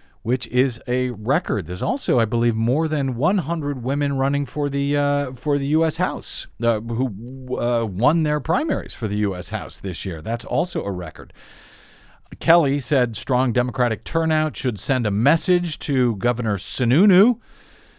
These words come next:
that voters want someone who will put the people first, not corporate special interests.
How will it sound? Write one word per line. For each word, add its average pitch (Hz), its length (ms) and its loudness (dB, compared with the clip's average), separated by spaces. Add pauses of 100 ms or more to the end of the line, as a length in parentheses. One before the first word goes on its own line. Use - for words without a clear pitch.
(160)
that 101 120 -2
voters 123 360 4
want 127 180 -2
someone 123 380 2
who 123 140 2
will 110 240 0
put - 300 0
the 110 100 0
people 156 360 0
first, 214 420 -2
not 120 280 -2
corporate 120 420 0
special - 440 -2
interests. 170 760 0